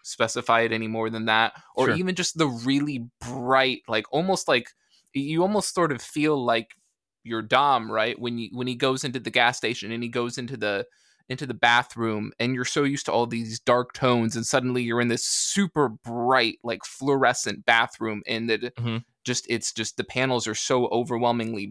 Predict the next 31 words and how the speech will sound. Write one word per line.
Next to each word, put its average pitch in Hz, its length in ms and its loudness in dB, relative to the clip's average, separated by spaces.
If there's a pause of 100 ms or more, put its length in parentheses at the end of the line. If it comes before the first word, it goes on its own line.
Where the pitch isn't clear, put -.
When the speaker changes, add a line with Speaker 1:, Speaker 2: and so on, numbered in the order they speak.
Speaker 1:
bright, 113 420 2
and 113 100 -4
you 110 100 0
almost 117 260 0
need 110 120 -2
a 104 40 -2
moment 110 400 -2
to 101 160 -6
adjust. 110 540 0 (520)
And 120 160 0
yet 131 200 2
there's 127 180 0
still 143 540 2 (180)
unnerving 120 840 2
things 110 680 -4 (400)
throughout, 123 460 2
whether 117 260 2
it's, 139 120 -4
like, 135 160 -2
the 117 100 -2
weird 127 520 -2
dude 127 380 -2
trying 113 320 0
to 104 60 -2
sell 113 320 0
him 110 300 -6 (500)
pills 123 540 0
outside 113 480 2
of 110 80 -6
the 110 80 -4
place, 113 500 -2